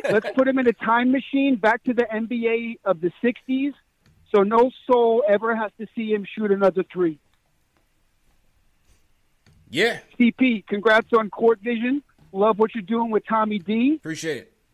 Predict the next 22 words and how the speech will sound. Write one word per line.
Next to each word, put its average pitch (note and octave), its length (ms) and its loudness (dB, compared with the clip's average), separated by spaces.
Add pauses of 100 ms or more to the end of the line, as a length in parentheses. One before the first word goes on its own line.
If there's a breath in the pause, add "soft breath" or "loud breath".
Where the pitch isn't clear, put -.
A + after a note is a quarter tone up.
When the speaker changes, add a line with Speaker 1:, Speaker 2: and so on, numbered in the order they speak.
(680)
Speaker 1:
Can A3 140 -2
you C4 120 2
do D4+ 200 4
an C4 100 2
upcoming A#3+ 520 0
episode A#3+ 500 -2
that G#3 80 0
explains A3 680 -4
how F3+ 220 -6
Kevin G#3+ 440 -2
Knox G3 320 2 (120)
plays G#3+ 320 -2 (100)
so F#3+ 140 2 (120)
small? G#3 420 0 (1500)
I F#3+ 140 4
don't A#3+ 280 0
understand A#3+ 520 -4
how G3+ 160 -2
somebody G#3+ 320 -6
who G3+ 160 -2
is F3 100 -2
almost G#3 380 -4